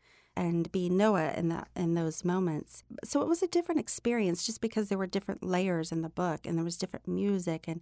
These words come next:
I think we, we wrote quite a bit in his studio because that had been recently finished. So we had more time to write in his studio with Swing, and, and that was a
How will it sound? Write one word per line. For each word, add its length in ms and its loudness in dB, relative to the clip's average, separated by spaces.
I 80 2
think 540 -4
we, 760 -4
we 200 -4
wrote 400 -2
quite 260 0
a 60 0
bit 200 0
in 180 0
his 500 -4
studio 640 0
because 320 -4
that 180 -2
had 160 -4
been 420 -2
recently 500 -2
finished. 480 0
So 240 -2
we 80 0
had 180 -2
more 140 2
time 300 -2
to 80 -2
write 180 0
in 80 -2
his 140 -4
studio 480 -2
with 160 -8
Swing, 400 -2
and, 180 -2
and 180 0
that 160 -2
was 280 -6
a 240 -6